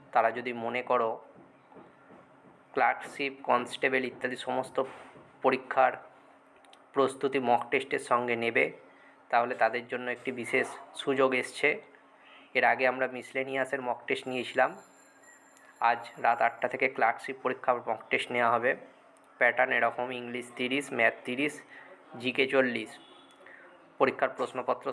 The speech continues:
সম্পূর্ণ বাংলায় হবে। একটি পিডিএফ কপি আমাদের WhatsApp গ্রুপে দিয়ে দেওয়া হবে। স্পেশাল পাসওয়ার্ড সমেত। যারা যারা পেমেন্ট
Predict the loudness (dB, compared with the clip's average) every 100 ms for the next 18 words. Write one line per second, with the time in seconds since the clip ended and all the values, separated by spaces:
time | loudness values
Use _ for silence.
0 | -6 -6 -2 0 2 4 4 4 2 2
1 | 0 -2 -4 -18 _ -20 -10 -8 -4 -4
2 | -2 -2 4 4 4 0 2 2 2 4
3 | 4 4 0 -2 -2 -4 -4 -2 4 8
4 | 8 6 0 -2 -8 -18 -20 -20 -20 -20
5 | -20 -20 -20 -18 -12 0 2 2 4 4
6 | 4 2 0 2 0 0 -6 -12 -16 -18
7 | -20 -20 -20 -20 -20 -16 0 2 4 4
8 | 2 2 -4 -4